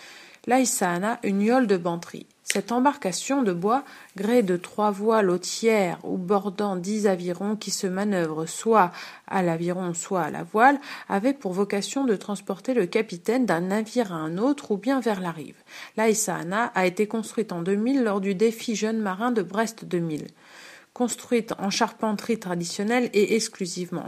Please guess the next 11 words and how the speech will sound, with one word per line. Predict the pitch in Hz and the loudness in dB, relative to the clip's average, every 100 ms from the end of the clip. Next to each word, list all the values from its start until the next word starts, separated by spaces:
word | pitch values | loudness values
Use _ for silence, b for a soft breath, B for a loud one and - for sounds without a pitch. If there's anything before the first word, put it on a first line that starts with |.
| - | -6
en | 196 | -2
bois, | 214 247 320 B B B B B B | 2 2 2 B B B B B B
elle | 214 226 | 4 4
peut | 226 | 6
embarquer | 311 220 208 208 302 | 6 6 2 2 0
jusqu'à | 254 - 214 | 0 2 2
douze | 196 262 269 | 2 2 4
équipiers | 214 - 196 - 285 254 | 4 2 -10 -2 4 6
et | 196 | 4
trois | - 247 | 2 2
passagers. | 175 170 160 156 - | 2 -4 -6 -6 -8